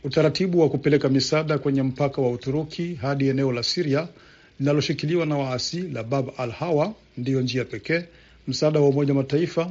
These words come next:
unaweza kufikia raia bila kupitia maeneo yanayodhibitiwa na vikosi vya serikali ya Syria. Utaratibu huu ambao unatumiwa tangu mwaka elfu mbili kumi na nne,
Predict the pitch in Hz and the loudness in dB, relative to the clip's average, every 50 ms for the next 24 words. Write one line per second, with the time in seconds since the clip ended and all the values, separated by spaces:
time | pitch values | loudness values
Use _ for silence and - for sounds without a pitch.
0 | 185 - 107 110 110 131 143 139 123 139 123 - 123 - - 131 - - 139 135 | -6 -10 -10 -6 -2 -2 0 0 0 -2 -4 -4 -8 -8 -8 -8 -4 -2 -2 0
1 | 127 127 139 160 165 165 170 180 - - - - - - _ - 127 135 151 147 | 0 0 -2 0 -2 -2 -4 -6 -10 -18 -20 -20 -20 -20 _ -2 0 2 2 2
2 | 135 143 127 - 131 - 151 147 139 139 135 139 139 147 165 165 151 170 202 196 | 2 -2 -4 -4 -4 0 0 2 2 4 2 2 2 2 2 2 0 0 -2 -2
3 | 151 120 104 110 113 117 117 123 120 127 127 - 151 147 139 135 123 131 131 - | -6 -6 -6 -6 -6 -6 -6 -4 -6 -6 -4 -2 -2 0 0 0 0 -2 -4 -2
4 | - 156 139 - 147 143 131 - 143 139 135 - 170 165 156 139 139 131 - - | -2 -2 -2 0 -2 -2 0 0 -2 -2 -2 -2 -4 -4 -2 -2 -2 -2 -4 -4
5 | - 131 120 113 107 101 101 - - _ _ _ _ _ _ - - - - - | -4 -4 -6 -6 -8 -10 -12 -16 -20 _ _ _ _ _ _ -20 -20 -20 -20 -16
6 | - - 147 139 165 160 156 151 156 160 156 156 151 175 190 170 156 151 143 143 | -8 -6 -2 2 4 4 4 4 2 2 4 4 6 6 6 4 4 4 4 4
7 | 127 120 143 175 196 - - 131 127 - - 143 147 160 151 143 135 - 147 143 | 4 4 2 0 -2 -4 -4 -4 -4 -2 -2 -2 0 2 0 0 0 0 0 0
8 | 143 135 127 127 127 139 156 147 160 143 - 139 135 127 131 131 - 123 120 101 | 2 2 0 0 0 -2 -2 -2 -4 -4 -2 0 0 0 0 -2 -4 -6 -8 -8
9 | 98 101 123 143 156 160 165 | -8 -6 -2 0 0 0 0